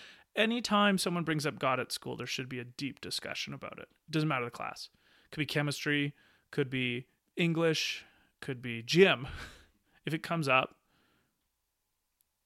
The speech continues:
this is my supposition. Culturally, we need to start supporting the idea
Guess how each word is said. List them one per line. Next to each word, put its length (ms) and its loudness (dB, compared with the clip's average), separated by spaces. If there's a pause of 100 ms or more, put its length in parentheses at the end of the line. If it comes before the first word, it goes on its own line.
(960)
this 140 0
is 100 0
my 440 2
supposition. 600 -4 (1700)
Culturally, 480 0
we 120 -2
need 220 -4
to 80 -4
start 300 -2
supporting 440 -4
the 80 -6
idea 480 -2